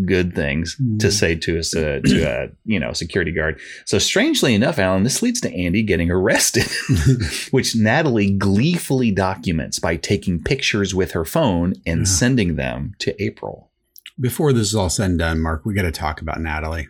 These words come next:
Speaker 1: Oh my gosh.
Speaker 2: Yeah. W-, and we thought April was the crazy one.
Speaker 1: I know.
Speaker 2: Yeah.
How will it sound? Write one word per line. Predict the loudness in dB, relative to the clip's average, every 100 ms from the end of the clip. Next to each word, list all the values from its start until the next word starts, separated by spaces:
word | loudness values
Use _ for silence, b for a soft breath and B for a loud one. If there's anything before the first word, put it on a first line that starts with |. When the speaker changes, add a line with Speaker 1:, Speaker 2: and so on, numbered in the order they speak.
| -4
Speaker 1:
Oh | 0 0
my | 0
gosh. | -2 -2 -4 -4
Speaker 2:
Yeah. | -6 -6 -10 -10
W-, | -10 -4
and | -2 0 2
we | 0
thought | 0 -2 -2
April | -4 -4 -4 -2
was | -2 -4
the | -6
crazy | -6 -6 -4 -6
one. | -6 -8 -12 _ -4
Speaker 1:
I | 2
know. | 2 4 2 0 -2
Speaker 2:
Yeah. | -4